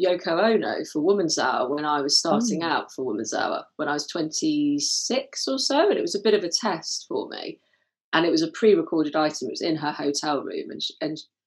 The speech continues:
Speaker 1: she, like me, is always cold, I believe. So it was boiling in there. I was thrilled, but I did start to sweat quite quickly for other reasons,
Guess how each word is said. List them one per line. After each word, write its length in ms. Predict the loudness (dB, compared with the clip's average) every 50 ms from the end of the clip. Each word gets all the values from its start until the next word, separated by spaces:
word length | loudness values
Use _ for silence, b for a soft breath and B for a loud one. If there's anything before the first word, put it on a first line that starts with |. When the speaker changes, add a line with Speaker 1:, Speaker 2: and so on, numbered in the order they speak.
| _ _ _ _ _ -10
Speaker 1:
she, 300 | -6 -2 0 2 4 6
like 220 | 6 4 4 2
me, 180 | 0 0 0 0
is 100 | 0 0
always 280 | 0 0 0 0 0 0
cold, 300 | 0 2 2 2 2 0
I 80 | -2 -2
believe. 300 | -4 -4 -2 -2 -2 -2
So 100 | -2 -2
it 80 | -2
was 80 | -2 -4
boiling 540 | 0 4 8 10 12 12 12 10 8 2 -6
in 80 | -10
there. 140 | -10 -8 -6
I 60 | -4
was 140 | -4 -4 -4
thrilled, 440 | 0 2 4 4 6 6 4 4 2 2
but 80 | 2
I 100 | 2 4 4
did 140 | 2 0
start 280 | 0 0 0 0 0 0
to 80 | 0 -2
sweat 260 | 0 0 0 0 -2
quite 180 | -4 -6 -6 -6
quickly 260 | -8 -10 -8 -8 -6
for 100 | -4 -4
other 100 | -2 0
reasons, 380 | 2 2 2 2 0 -6 -8